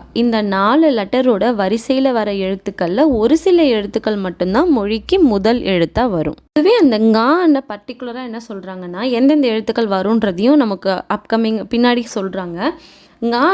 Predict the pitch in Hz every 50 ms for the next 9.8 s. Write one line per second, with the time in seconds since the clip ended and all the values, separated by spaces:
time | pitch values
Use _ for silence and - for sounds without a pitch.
0 | 359 - - 214 190 190 233 240 233 214 202 175 185 190 220 269 294 - 233 220
1 | 214 208 208 214 226 277 349 370 339 370 349 285 214 196 180 190 202 233 277 330
2 | 320 285 240 214 208 202 202 214 233 226 - 220 208 202 208 202 _ - 254 277
3 | 359 440 381 285 226 196 214 214 208 196 185 180 180 - 208 196 185 170 160 156
4 | 160 - _ _ _ _ - - - 240 240 - 320 294 330 349 381 311 269 220
5 | 202 208 208 190 185 190 208 220 226 226 214 208 202 - - - - 185 196 254
6 | 302 269 208 175 170 170 170 156 175 160 - 196 196 190 196 247 247 233 240 208
7 | 185 180 - 247 240 - - 220 208 202 208 214 220 233 226 202 185 170 190 208
8 | 214 - 208 190 190 - 190 180 165 - 180 175 175 175 170 160 165 165 156 160
9 | 170 180 240 349 - - - - - 269 190 262 269 285 285 277